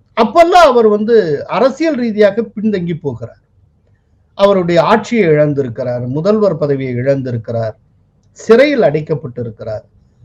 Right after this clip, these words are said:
அவர் எப்பெல்லாம் என் டி ஏ விட்டு போறாரோ, அப்பெல்லாம் அவருக்கு வந்து ஒரு செட்பேக், ஒரு பின்னடைவு இருக்கும். எப்பெல்லாம் திரும்ப என் டி ஏவுக்குள்ள வராரோ, அப்ப திரும்பவும் அவருடைய அரசியல் வாழ்க்கை உச்சத்துக்கு போகும்.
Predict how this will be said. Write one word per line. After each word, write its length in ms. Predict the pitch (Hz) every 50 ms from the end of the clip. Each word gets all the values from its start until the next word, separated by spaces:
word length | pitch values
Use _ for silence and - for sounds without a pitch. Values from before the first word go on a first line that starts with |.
| - _ _ _ -
அவர் 240 | 170 180 175 170
எப்பெல்லாம் 600 | 165 175 233 240 247 - - 370 370 403 415 392
என் 120 | 339 294 277
டி 100 | 294 294
ஏ 80 | 285
விட்டு 220 | 269 254 208 233 240
போறாரோ, 400 | 190 208 208 202 202 220 294 311
அப்பெல்லாம் 400 | 240 160 - 269 277 285 - 269
அவருக்கு 220 | 226 214 196 185
வந்து 160 | 180 175 220
ஒரு 140 | 233 208 151 117 -
செட்பேக், 420 | 175 165 147 143 170 151 120 117 -
ஒரு 200 | 175 160 143 -
பின்னடைவு 460 | - 214 220 226 208 180 156 147 156 156
இருக்கும். 280 | 127 113 - _ - _ _ _ _ _ _ _ _ _ _ _ _ _ _ _
எப்பெல்லாம் 560 | 202 262 285 - - 359 359 359 349 339 349 -
திரும்ப 320 | 294 294 302 294 294 294
என் 220 | 247 214 220 233
டி 140 | 240 277 269
ஏவுக்குள்ள 300 | 240 220 - 220 226 220 196
வராரோ, 320 | 180 170 170 170 185 277
அப்ப 280 | 285 226 - - 147 143
திரும்பவும் 600 | - - 294 339 381 381 370 330 330 339 320 269
அவருடைய 340 | 208 202 202 190 180 175 160
அரசியல் 360 | 165 190 220 214 214 226 185
வாழ்க்கை 300 | 156 151 147 - 262 285
உச்சத்துக்கு 560 | 233 208 208 208 262 285 214 - 175 156 147 120 -
போகும். 200 | 117 113 -